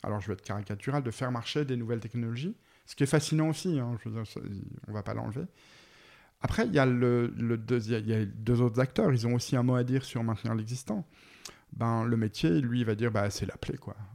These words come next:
Parce qu'on a dépensé, euh, on a dépensé, je sais pas, euh,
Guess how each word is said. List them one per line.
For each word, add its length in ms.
Parce 140
qu'on 260
a 140
dépensé, 580
euh, 400
on 100
a 40
dépensé, 540
je 120
sais 140
pas, 260
euh, 260